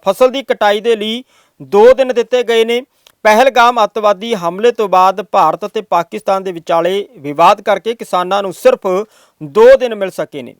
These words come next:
ਜਿਸ ਦੇ ਵਿੱਚ ਕਿਸਾਨ ਸਿਰਫ ਆਪਣੀ ਕਣਕ ਦੀ ਫਸਲ ਦੀ, ਅ, ਕਟਾਈ ਜਿਹੜੀ ਆ ਉਹ ਕਰਦੇ ਹੋਏ ਨਜ਼ਰ ਆਏ ਸੀ। ਤੇ ਉਸ ਤੋਂ ਬਾਅਦ ਹੁਣ ਸਿਰਫ ਦੋ ਦਿਨ ਹੀ ਨੇ ਜਿਸ ਦੇ ਵਿੱਚ ਉਹ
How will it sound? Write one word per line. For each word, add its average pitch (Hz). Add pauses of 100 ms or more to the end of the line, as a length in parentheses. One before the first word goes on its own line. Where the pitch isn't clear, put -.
(220)
ਜਿਸ 180
ਦੇ 254
ਵਿੱਚ 247
ਕਿਸਾਨ 220
ਸਿਰਫ 233
ਆਪਣੀ 208 (340)
ਕਣਕ 220
ਦੀ 240 (120)
ਫਸਲ 220
ਦੀ, 208 (220)
ਅ, -
ਕਟਾਈ 208
ਜਿਹੜੀ 214
ਆ 220
ਉਹ 214
ਕਰਦੇ 196
ਹੋਏ 202
ਨਜ਼ਰ 180
ਆਏ 208
ਸੀ। 233 (340)
ਤੇ 247
ਉਸ 254
ਤੋਂ 285
ਬਾਅਦ 220
ਹੁਣ 233
ਸਿਰਫ 262
ਦੋ 202
ਦਿਨ 233
ਹੀ 226
ਨੇ 240 (300)
ਜਿਸ 190
ਦੇ 269
ਵਿੱਚ 226
ਉਹ 220